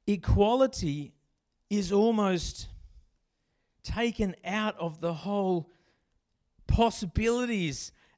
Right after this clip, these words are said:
um, in this Hindu world.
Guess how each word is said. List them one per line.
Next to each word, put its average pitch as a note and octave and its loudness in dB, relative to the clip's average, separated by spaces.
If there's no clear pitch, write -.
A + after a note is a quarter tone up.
um, D3 -4
in F#3 0
this F3 -4
Hindu F#3 0
world. D#3 -2